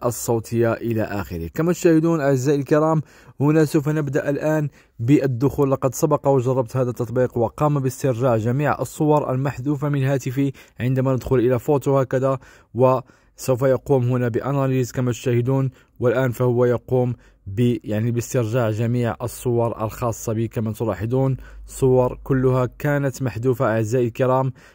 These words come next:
لا يمكنني هنا أن أتركها لكي، يعني لكي تظهر،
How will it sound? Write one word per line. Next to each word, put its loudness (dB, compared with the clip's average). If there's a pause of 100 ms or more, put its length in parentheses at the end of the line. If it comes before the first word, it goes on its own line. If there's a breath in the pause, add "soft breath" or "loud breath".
(140)
لا 0
يمكنني 2
هنا 2
أن 0
أتركها 0
لكي، -2
يعني -4
لكي -4
تظهر، -2